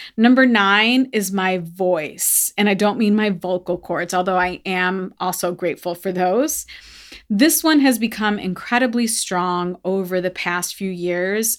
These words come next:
and I am genuinely thankful for it, that I can use my voice to help other shopkeepers and to stand up for things that I believe in and to make changes, hopefully,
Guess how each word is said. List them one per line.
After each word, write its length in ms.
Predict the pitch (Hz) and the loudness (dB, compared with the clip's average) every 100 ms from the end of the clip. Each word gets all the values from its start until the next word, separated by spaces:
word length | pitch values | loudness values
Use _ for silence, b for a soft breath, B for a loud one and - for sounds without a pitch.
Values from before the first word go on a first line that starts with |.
| - | -2
and 120 | 202 | 0
I 240 | 226 254 254 | 0 0 -2
am 380 | 214 226 226 175 | -2 0 2 0
genuinely 680 | 170 202 220 208 202 190 | -2 -2 -2 -2 -4 -4
thankful 440 | 175 180 180 - 175 | -6 -6 -6 -8 -10
for 280 | - 165 156 | -8 -6 -4
it, 180 | - B B B - | -6 B B B -6
that 140 | 208 240 | 2 2
I 160 | 247 | 2
can 180 | 254 269 | 2 0
use 400 | 240 247 233 214 | 2 0 0 -2
my 480 | 185 180 180 185 220 | -4 -2 0 0 -2
voice 720 | 196 190 180 190 254 - - | -2 -2 0 0 -2 -2 -4
to 140 | - | -6
help 440 | 208 - 208 202 - _ | -6 -4 -4 -4 -12 _
other 320 | 190 196 214 | -2 0 0
shopkeepers 1120 | 202 - 190 185 - 247 240 262 277 285 277 B B B B | -2 -2 -2 -4 -4 -6 -2 -2 0 -2 -4 B B B B
and 180 | 208 208 | 0 2
to 100 | 208 | 0
stand 500 | 196 - 202 202 208 | -2 0 2 2 2
up 200 | 202 202 | 0 -2
for 120 | 202 | -6
things 360 | 190 196 190 185 | -4 -2 -2 -2
that 120 | 196 | -2
I 160 | 180 180 | 0 0
believe 520 | 185 180 180 175 190 | -2 -6 -4 -4 -2
in 380 | 247 269 294 294 - | 0 0 0 -2 -2
and 160 | 202 | -4
to 120 | 208 | -2
make 640 | 196 190 185 180 190 - - | -2 0 -2 -2 -4 -8 -8
changes, 800 | - 190 180 180 220 233 254 - | -4 -2 -2 -2 0 0 0 -4
hopefully, 840 | - 202 - 202 196 190 196 196 | -6 -6 -4 -4 -2 -2 -4 -6